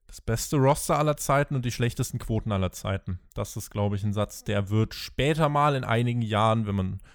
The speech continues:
so auf diese Phase jetzt von W W E schaut, der könnte da eine große Rolle spielen, dass da einiges falsch gelaufen ist. Ähm,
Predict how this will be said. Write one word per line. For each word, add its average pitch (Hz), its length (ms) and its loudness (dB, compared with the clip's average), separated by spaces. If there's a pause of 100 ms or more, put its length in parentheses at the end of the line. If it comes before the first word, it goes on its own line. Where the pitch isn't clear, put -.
(180)
so - 60 -12
auf - 100 -14
diese 98 180 -6
Phase 110 320 0
jetzt 107 160 -2
von 107 160 -2
W 101 80 -2
W 107 200 -2
E - 20 0
schaut, 107 260 -2
der 98 80 -2
könnte 113 340 0
da 101 260 2
eine 101 200 0
große 98 540 -4
Rolle 98 400 0
spielen, 101 320 -4
dass 98 140 -6
da 101 80 -8
einiges 98 340 -4
falsch 104 260 -2
gelaufen 92 420 -6
ist. 113 220 -6 (400)
Ähm, 113 380 4